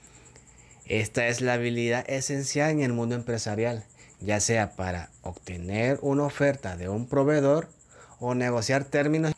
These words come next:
o persuadir un inversionista para que pueda invertir en nuestra empresa.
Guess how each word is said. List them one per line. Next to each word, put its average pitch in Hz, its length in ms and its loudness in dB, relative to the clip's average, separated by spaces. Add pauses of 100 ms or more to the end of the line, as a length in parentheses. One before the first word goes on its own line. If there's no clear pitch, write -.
o 226 240 2
persuadir 185 680 4
un 143 120 -2
inversionista 147 640 -2
para 110 200 -6
que 98 120 -4
pueda 98 220 -4
invertir 120 480 -2
en 123 100 0
nuestra 92 260 -6
empresa. 87 500 -10